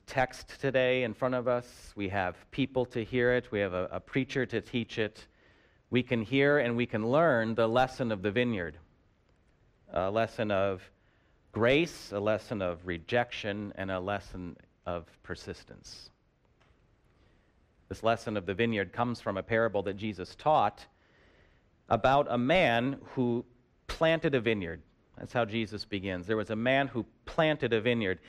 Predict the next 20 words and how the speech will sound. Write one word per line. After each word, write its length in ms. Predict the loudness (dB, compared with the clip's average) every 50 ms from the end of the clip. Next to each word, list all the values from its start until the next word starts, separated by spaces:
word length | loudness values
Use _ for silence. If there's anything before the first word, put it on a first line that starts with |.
| -20 -20 -8 0
This 200 | 0 0 0 2
man, 280 | 4 4 6 6 4 4
he, 200 | 2 0 0 0
he 140 | 0 0
mustered 380 | 2 4 4 2 2 0 0 2
up 140 | 2 4 6
all 160 | 4 4 6
the 120 | 4 4
energy 380 | 4 4 2 2 0 0 -2 -2
he 220 | -2 -2 -2 -2
had 420 | -2 0 2 2 4 4 4 2 0
to 120 | -2 -6 -2
go 400 | 2 2 4 4 4 2 0 -2 -6 -20 -20 -20 _ _ _ 0
and 400 | 2 4 4 2 2 0 -2 2
get 240 | 0 0 2 2
this 240 | 2 2 2 2 -4
vineyard 540 | -6 0 2 2 4 4 4 4 2 2 0
into 420 | -2 -2 0 0 0 -2 -4 -6
the 140 | -4 -4 -4
ground. 720 | -4 -4 -2 0 0 0 0 -2 -2 -4 -8 -12 -14 -16